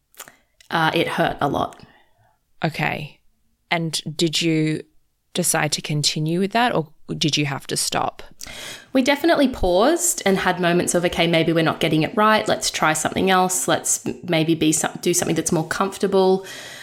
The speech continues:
Speaker 1: Um, but ultimately, we just kept trying for penetrative sex, and that didn't work. We couldn't get it in.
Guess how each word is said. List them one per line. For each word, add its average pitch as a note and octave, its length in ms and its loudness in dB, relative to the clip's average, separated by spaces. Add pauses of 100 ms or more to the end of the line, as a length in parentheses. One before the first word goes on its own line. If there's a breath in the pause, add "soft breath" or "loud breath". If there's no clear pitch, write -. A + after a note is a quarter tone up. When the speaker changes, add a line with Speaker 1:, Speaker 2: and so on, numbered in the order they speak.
(140)
Speaker 1:
Um, E3+ 180 2
but F3+ 200 0
ultimately, E3+ 680 0
we E3 140 4
just - 340 -2
kept - 260 -2
trying C#3+ 480 -2
for D3 140 -8
penetrative D3 480 -4
sex, - 380 -6
and C#3+ 180 -4
that - 380 -12 (420)
didn't D3 280 -2
work. C#4 500 0
We E3 100 -2
couldn't - 340 -4 (460)
get D#3 160 0
it D3 100 0
in. D#4 440 2